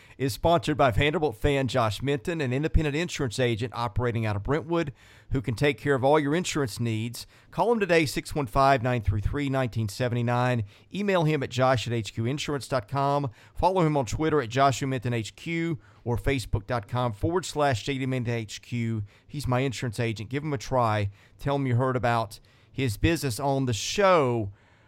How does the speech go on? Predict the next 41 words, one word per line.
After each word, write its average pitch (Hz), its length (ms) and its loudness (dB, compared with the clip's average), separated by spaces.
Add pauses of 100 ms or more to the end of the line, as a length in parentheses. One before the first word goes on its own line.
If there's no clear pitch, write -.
(120)
All 196 140 6
right, 160 340 8
V 160 100 -4
U 208 120 -2
sixty-five 123 760 2
says, 120 380 0
"This 123 200 -8
year's 117 200 -6
team 143 340 -4
is 113 140 -6
leading 131 260 -4
the 123 140 0
S 117 160 -2
E 117 40 -6
C 110 220 -6
in 104 80 0
pitching 120 380 2
and 110 80 0
offense. 135 580 -2 (200)
The 120 80 -6
potential 170 520 0
of 156 80 0
this 131 180 -4
team 139 460 -4 (260)
in 117 120 -4
postseason 139 560 6
is 117 160 -2
very 123 260 0
high. 131 340 2
However, 135 560 2 (280)
if - 100 -14
you 117 80 -2
look 156 220 -2
at - 80 -10
the 117 80 -8
starting 139 340 0
pitchers 131 400 2
post 131 360 -2
Kumar 131 340 -2
and 117 100 -2
Jack, 113 380 -2